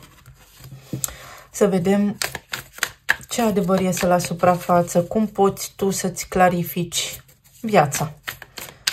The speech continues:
Ce informații te pot ajuta pe parcursul acestei luni pentru acest potențial de manifestare? Împăratul.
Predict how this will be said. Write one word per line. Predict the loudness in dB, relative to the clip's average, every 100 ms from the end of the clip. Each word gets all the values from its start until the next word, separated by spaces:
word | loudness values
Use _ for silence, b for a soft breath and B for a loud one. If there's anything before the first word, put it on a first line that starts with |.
| -8 -18 -18 -18 -10 -10 -6
Ce | 0
informații | 2 2 2 4 2 0 -4
te | -4
pot | -2 -2
ajuta | -2 -2 -4 -2 -2
pe | -2
parcursul | -4 -2 -2 -4 -6 -4 -4
acestei | -4 -4 -4 -4 -4
luni | -2 -2 -2 -2
pentru | 0 0 -2 -4
acest | -2 -4 -4
potențial | -2 -2 0 0 -2 -2 -2 -2
de | 0
manifestare? | 0 0 -2 -4 -4 -6 -4 -2 -2 -2 -4 -10 -20 -20 -20 -20 B B B B _ _ -20 _ _ -18 -16 -6 -4 -6 _ _ _ _ _ _ B B B -2
Împăratul. | 0 2 2 2 0 -4 -8 -12 -12